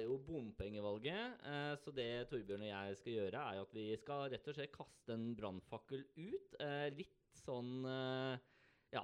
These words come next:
vet ikke helt hvor. Kanskje mulig mot noen drivstofftanker, og så håper jeg at, eh, vi klarer å ta opp <laughs> den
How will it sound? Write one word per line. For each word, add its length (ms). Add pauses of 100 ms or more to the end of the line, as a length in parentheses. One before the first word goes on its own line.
vet 240
ikke 140
helt 180
hvor. 240
Kanskje 400
mulig 240
mot 100
noen 140
drivstofftanker, 640
og 80
så 80
håper 400
jeg 60
at, 260
eh, 280
vi 120
klarer 240
å 80
ta 220 (260)
opp 240
<laughs> 240
den 320